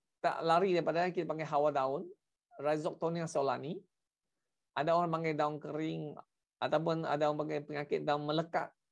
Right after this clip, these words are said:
pun ada. Oh, ba-, banyak jenis yang diutarakan. Ataupun kita panggil pengangkit bintik daun, uh, Photmosis durian-,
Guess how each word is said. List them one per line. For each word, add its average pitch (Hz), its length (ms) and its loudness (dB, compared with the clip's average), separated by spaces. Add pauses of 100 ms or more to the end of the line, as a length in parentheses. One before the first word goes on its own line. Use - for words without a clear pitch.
(200)
pun 151 160 -4
ada. 165 240 -2 (1040)
Oh, 139 80 -4
ba-, 147 240 -2
banyak 160 320 0
jenis 165 320 0
yang 156 80 -4
diutarakan. 139 720 0 (3250)
Ataupun 185 400 2
kita 180 160 2
panggil 175 240 -2
pengangkit 160 480 -2
bintik 151 320 0
daun, 143 320 2 (400)
uh, 127 640 -6
Photmosis 165 640 0 (240)
durian-, 151 480 -2